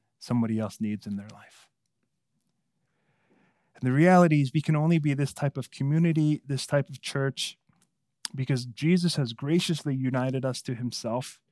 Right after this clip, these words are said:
And in uniting us to himself, he's united us to one another. And in that grace, as that grace is working in us and that grace is working through us, we then do our very best to make sure that there is no member amongst this community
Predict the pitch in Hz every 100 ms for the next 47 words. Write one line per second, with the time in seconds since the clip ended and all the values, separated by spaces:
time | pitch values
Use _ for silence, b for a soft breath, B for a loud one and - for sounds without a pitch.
0 | _ _ _ _ _ b b 135 127 131
1 | 135 147 170 180 170 - 156 147 131 123
2 | 143 117 135 127 135 135 123 - 131 117
3 | 113 107 117 _ B B B 147 123 180
4 | 214 202 139 160 143 - 151 180 196 190
5 | 175 143 156 147 135 139 120 151 170 180
6 | 180 151 143 117 139 143 156 - 139 -
7 | 139 - - 156 147 123 - - - _
8 | b b b b b b - 147 151 147
9 | 147 147 131 127 147 147 147 147 139 -
10 | - 143 143 - 139 123 123 - 151 139
11 | 123 139 151 165 156 143 143 131 120 120
12 | 135 139 - 147 - - 151 139 147 139
13 | 127 123